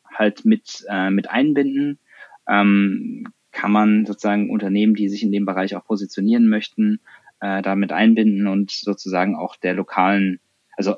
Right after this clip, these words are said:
auch etwas für die lokale Wirtschaft, äh, tun. Weil am Ende des Tages, äh, klar, bekomme ich da vielleicht meinen, meinen zwanzig Prozent Discount oder ich bekomme einen freien Kaffee, aber die Idee ist natürlich auch, dass ich neue Kunden,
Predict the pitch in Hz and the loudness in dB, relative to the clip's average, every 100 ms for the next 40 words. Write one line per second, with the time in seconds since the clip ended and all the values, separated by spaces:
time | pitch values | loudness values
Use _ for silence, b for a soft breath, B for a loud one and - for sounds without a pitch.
0 | - 123 120 - 117 107 - 104 104 107 | 0 -2 0 -2 -2 -2 2 2 2 0
1 | 101 104 - 98 - - 92 87 95 - | 0 0 -2 -8 -10 -10 -8 -6 -8 -4
2 | - 92 90 _ _ 92 92 - - - | -2 -2 -4 _ _ -4 -4 -6 -14 -6
3 | 107 107 123 120 113 120 123 123 - B | 0 4 4 2 0 0 2 0 -2 B
4 | B B B B 107 107 107 - 98 95 | B B B B -4 0 0 0 0 0
5 | 104 120 113 113 - 101 104 104 104 - | -2 4 4 4 0 -2 0 -2 -4 -2
6 | 104 101 95 95 95 92 90 95 110 104 | -2 -2 -4 -2 -2 -2 -4 -4 -4 -4
7 | - 110 - 110 - 135 - 117 117 117 | -6 -8 0 0 2 0 2 4 4 4
8 | 95 101 95 - - - 101 98 98 - | 0 -4 -4 -6 -10 -4 0 0 -2 -2
9 | 98 98 135 127 131 117 101 101 92 101 | -2 -2 -2 2 2 2 0 -2 0 2
10 | 113 113 104 110 101 - 107 104 - 101 | 2 0 -2 -2 -2 -4 -6 -6 -6 -8
11 | - 104 104 117 117 - 131 120 - 110 | -2 0 4 4 4 2 2 4 6 6
12 | 107 | 4